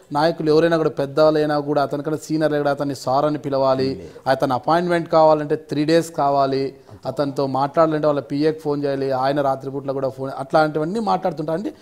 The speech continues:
Speaker 1: అవి కేవలము అపవాదులేనా,
Speaker 2: అన్ని, అన్ని
Speaker 1: నిజంగా
Speaker 2: అపవాదులే.
Speaker 1: ఉన్నాయంటారా?
Speaker 2: అన్ని అపవాదులే. Just because, and నేను, నేను చెప్తున్నాను కదా, ఒక వ్యక్తి నేను, నేను పోయి తీసుకున్నాను అండి, నాకు అంతే time slot ఇస్తాడు. నా వెనకాల ఉన్న సీనియర్‌కి, అందరికీ అపాయింట్‌మెంట్‌లో ఒకటే టైమ్ ఇచ్చింది.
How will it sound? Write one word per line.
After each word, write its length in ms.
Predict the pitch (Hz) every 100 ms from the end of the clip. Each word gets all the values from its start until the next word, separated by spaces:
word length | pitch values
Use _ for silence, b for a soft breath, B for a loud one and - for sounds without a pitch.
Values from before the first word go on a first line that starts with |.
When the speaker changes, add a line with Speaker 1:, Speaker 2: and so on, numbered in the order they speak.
| b b
Speaker 1:
అవి 100 | 165
కేవలము 720 | 160 156 151 220 247 233 208 160
అపవాదులేనా, 480 | 175 202 220 214
Speaker 2:
అన్ని, 120 | 202 262
అన్ని 100 | 226
Speaker 1:
నిజంగా 260 | 240 254
Speaker 2:
అపవాదులే. 220 | 247 190
Speaker 1:
ఉన్నాయంటారా? 420 | 190 170 156 143 139 -
Speaker 2:
అన్ని 140 | 127 165
అపవాదులే. 460 | 104 85 76 87 - 110
Just 180 | 202
because, 280 | 208 202 196
and 180 | 139 139
నేను, 340 | 135 135 139
నేను 140 | 135 131
చెప్తున్నాను 420 | 131 175 165 151
కదా, 100 | 226 - _ b b b b b _ _ -
ఒక 140 | 143
వ్యక్తి 280 | 160 165 240
నేను, 220 | 202 180 160
నేను 180 | 160 160
పోయి 280 | 170 165
తీసుకున్నాను 440 | 143 143 - 123 107
అండి, 140 | 101 -
నాకు 340 | 120 147 196
అంతే 220 | 185 175
time 240 | 160 156 143
slot 260 | 135 120
ఇస్తాడు. 320 | - - - -
నా 120 | 165
వెనకాల 280 | 165 165 208
ఉన్న 120 | 196
సీనియర్‌కి, 560 | 180 175 180 180 180 -
అందరికీ 300 | 143 208 214
అపాయింట్‌మెంట్‌లో 560 | 175 185 175 170 175 196
ఒకటే 220 | 160 160
టైమ్ 160 | 131
ఇచ్చింది. 220 | 101 -